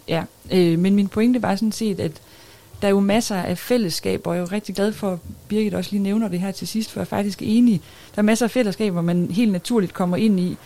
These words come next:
Øh, hvis man bliver gravid, så kommer man i en mødergruppe. Øh, når ens børn begynder at spille fodbold.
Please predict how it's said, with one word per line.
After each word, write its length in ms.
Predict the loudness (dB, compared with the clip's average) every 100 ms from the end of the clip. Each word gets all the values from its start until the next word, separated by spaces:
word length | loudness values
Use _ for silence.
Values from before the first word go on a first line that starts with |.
| -20 -20 -8 -2
Øh, 180 | 0 0
hvis 180 | 0
man 160 | 0 0
bliver 140 | 0
gravid, 300 | -2 0 0
så 140 | 0 -4
kommer 220 | -4 -2
man 140 | 0
i 40 | 2
en 160 | 2
mødergruppe. 640 | 2 0 -2 -4 -4 -4 -6 -8 -4
Øh, 480 | -2 -2 -4 -4 -2
når 120 | -2
ens 220 | 0 -2
børn 240 | -2 -2 -2
begynder 280 | -2 -2
at 60 | -4
spille 200 | -4 -6
fodbold. 460 | -2 -2 0 -2